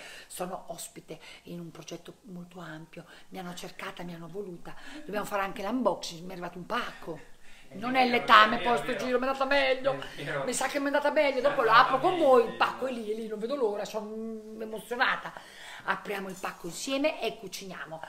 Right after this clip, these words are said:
Speaker 1: una roba tipica, tipica, tipica pesarese, va bene?
Speaker 2: Già, è, s-, tutti scatenati, Elisa. La Gabi dice, "Tornate all'ora invernale la mattina alle undici e mezza."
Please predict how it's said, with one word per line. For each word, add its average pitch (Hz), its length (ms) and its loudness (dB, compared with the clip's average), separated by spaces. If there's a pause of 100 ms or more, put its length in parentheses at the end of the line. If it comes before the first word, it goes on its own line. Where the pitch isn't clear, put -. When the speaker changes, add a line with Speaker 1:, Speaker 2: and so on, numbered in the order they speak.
(180)
Speaker 1:
una 202 160 -4
roba 220 220 2
tipica, 330 460 0
tipica, 320 420 -2
tipica - 360 -2
pesarese, - 480 -8 (180)
va - 100 -10
bene? 339 200 12 (680)
Speaker 2:
Già, 226 340 0
è, 202 200 -6
s-, - 220 -16
tutti 247 180 -16
scatenati, 269 540 -2
Elisa. - 460 -10 (300)
La 233 120 -6
Gabi 269 280 0
dice, 214 280 -8
"Tornate 269 280 -2
all'ora 254 160 0
invernale 254 380 -2
la 254 60 -4
mattina 254 280 -4
alle 254 80 -4
undici 254 260 -6
e 262 60 -2
mezza." - 420 -8